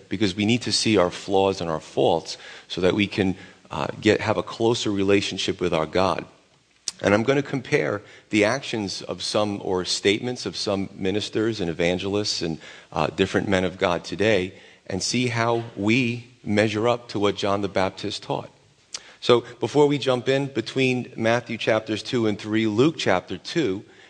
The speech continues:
fills in some more events about Jesus' youth, uh, and prophecies are, that surround Jesus, and the incident in the temple when Jesus was twelve years old.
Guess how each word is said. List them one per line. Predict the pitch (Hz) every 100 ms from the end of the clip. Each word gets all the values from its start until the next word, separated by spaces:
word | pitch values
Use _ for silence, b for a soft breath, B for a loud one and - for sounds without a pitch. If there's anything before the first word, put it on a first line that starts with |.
| -
fills | - 113 117 104
in | 98 104
some | - 110
more | 104 117 123
events | 92 90 95
about | 101 92 87
Jesus' | - 95 98 95 123
youth, | 98 82 90 - - B B B
uh, | - 87
and | 98
prophecies | - 92 95 98 - 95
are, | 92 87 -
that | 85
surround | - 85 92 127
Jesus, | 87 80 90 82 - B B
and | 113 113
the | 127
incident | 147 - 135 127
in | 113
the | 104
temple | 95 104 92 67 - -
when | 92
Jesus | 90 101 95 87
was | 90
twelve | - 101 92
years | 95 87 82
old. | 80 - -